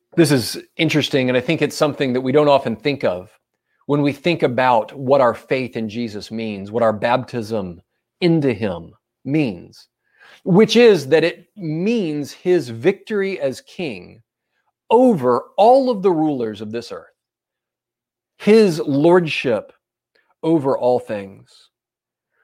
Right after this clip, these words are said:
That to be in Christ is to share in his victory. To live our life in this world is an extension of his victory.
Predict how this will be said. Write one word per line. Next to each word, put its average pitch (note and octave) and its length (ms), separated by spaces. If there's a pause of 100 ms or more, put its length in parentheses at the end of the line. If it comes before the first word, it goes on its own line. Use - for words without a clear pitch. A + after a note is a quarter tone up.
(100)
That D#3+ 200
to F3 80
be F#3+ 400
in G#3+ 420
Christ E3+ 560
is D#3 140
to C3 100
share D#3+ 460
in C3 120
his C3 260
victory. A2+ 520
To D3+ 100
live E3+ 240
our G3+ 220
life F#3 300
in E3 120
this E3 200
world D3+ 340
is B2+ 100
an C#3 80
extension F#3+ 600
of A#2 100
his A#2 180
victory. G2+ 500